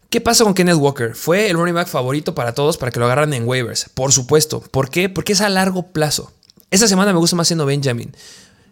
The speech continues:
Y pasa algo que hemos visto a lo largo de la historia de Pete Carroll, eh, ahí en los Seattle Seahawks con los running backs. No le dan cien por ciento la carga al running back uno.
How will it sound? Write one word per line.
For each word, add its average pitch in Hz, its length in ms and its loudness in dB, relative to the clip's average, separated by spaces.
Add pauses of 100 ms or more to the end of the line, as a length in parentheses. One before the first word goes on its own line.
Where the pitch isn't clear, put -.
(140)
Y 170 140 0
pasa 226 420 2
algo 202 240 2
que 196 80 2
hemos 196 240 2
visto 185 420 4
a 180 60 4
lo 165 120 2
largo 165 340 0
de 160 180 2
la 170 140 0
historia 143 520 -2
de 139 160 -4
Pete 143 260 -8
Carroll, 143 420 2 (260)
eh, 135 600 2
ahí 135 180 2
en 175 60 4
los 165 100 2
Seattle 160 180 4
Seahawks 151 380 0
con 156 220 2
los 147 160 2
running 147 240 2
backs. 113 340 -4 (920)
No 170 180 6
le 247 100 4
dan 233 200 2
cien 220 120 2
por 202 120 0
ciento 220 180 2
la 180 100 2
carga 180 200 2
al 175 60 2
running 170 180 2
back 170 220 -2
uno. 139 320 -2